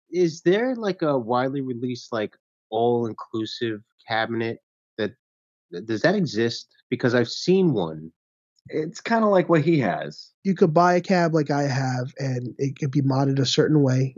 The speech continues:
Speaker 3: and it's literally a U S B drive. There's nothing else.
Speaker 1: I'm talking about the outside body of this machine has logos of, like, s-, it's got Star Wars.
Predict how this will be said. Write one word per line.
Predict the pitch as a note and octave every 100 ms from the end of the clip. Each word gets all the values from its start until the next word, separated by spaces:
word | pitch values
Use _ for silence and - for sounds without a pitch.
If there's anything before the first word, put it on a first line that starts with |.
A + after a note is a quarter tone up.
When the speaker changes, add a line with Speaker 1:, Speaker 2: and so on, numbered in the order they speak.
| C3
Speaker 3:
and | C3+
it's | C3 -
literally | D#3 E3 E3 D3+
a |
U | C#3+ D3+
S | C#3+
B | - D3+
drive. | A#2+ A2+ C#2 - _ _ _ _ _ _
There's | C3+ C3+
nothing | C#3 D#3+
else. | C3+ B2 - - -
Speaker 1:
I'm | E3+ G3+
talking | G3+ F3+ E3+
about | D3+ C3+ B2+ - -
the | A#2+ A#2+
outside | G2+ C3 C#3+ - D3 C3+ A2+ G#2
body | A#2 A#2+ A#2 A2 A2+
of | G2+
this | A2 G#2+ -
machine | G2+ - A#2+ A2+ G#2 -
has | G2+ G2 F#2 - - - - _ _ _ _ _ G2+
logos | A2 A2 G#2 G2+ G2
of, | F#2+ F2+
like, | F2+ F2
s-, | - - - -
it's | E2 -
got | F#2+ -
Star | - - - A#2+ A#2
Wars. | G#2+ A2+ A2+ A2+ A2